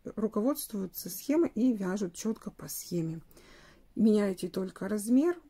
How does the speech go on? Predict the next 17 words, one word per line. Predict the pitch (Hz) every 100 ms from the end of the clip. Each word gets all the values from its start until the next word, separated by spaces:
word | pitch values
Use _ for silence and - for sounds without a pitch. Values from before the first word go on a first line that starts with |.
| _
полотна, | 262 254 254 233 226
высчитываете | 208 196 - 269 220 202 - 185 190 _ -
необходимую | 196 196 202 180 190 185 196
ширину | 226 233 277 359 370 _ - - -
и | - 277
вяжете | 190 226 214 202 - 190 185 180 _ _ -
рукав | 180 180 262 302 - -
уже | 202 220 254
по | -
своим | 208 - 180 220 240 -
меркам. | - 180 180 170 - 170 170 _ _ _ _ _ _ _ _ _ _ _ _ _ _ _ _ -
После | 277 269
того, | 208 214 208
как | 202 180 -
вы | 202 185
полностью | - 233 190 175 - -
связали | 175 - 208 175 202 190 180 170